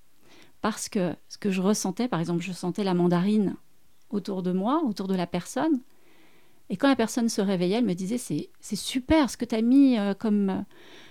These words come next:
comme odeur sur tes mains, ça sentait la mandarine. » Et là, ça a été vraiment un choc pour moi parce que cela voulait dire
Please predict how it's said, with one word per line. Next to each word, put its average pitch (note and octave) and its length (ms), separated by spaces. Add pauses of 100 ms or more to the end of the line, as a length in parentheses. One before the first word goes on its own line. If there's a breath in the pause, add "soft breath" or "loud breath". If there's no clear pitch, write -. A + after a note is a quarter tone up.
comme G#3+ 160
odeur A3 280
sur - 160
tes G#3 140
mains, G#3+ 180
ça G3+ 140
sentait C4 260
la A3 100
mandarine. » G#3+ 580 (960 soft breath)
Et F#3+ 40
là, A3 260
ça A3+ 120
a F#3 40
été G3 160
vraiment G#3 340
un F#3+ 80
choc C4 300
pour G#3 180
moi A3 180
parce - 220
que F#3+ 300 (320)
cela G3 440
voulait G#3+ 300
dire G#3+ 320